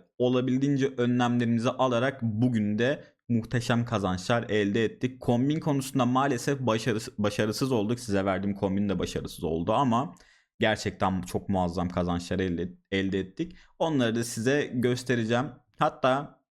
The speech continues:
e, şu şekilde ben şeyi de alayım size göstereyim. E,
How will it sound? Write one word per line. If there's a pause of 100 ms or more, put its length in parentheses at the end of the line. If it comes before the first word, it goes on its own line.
(500)
e,
şu
şekilde
ben
şeyi
de
alayım
size
göstereyim. (300)
E,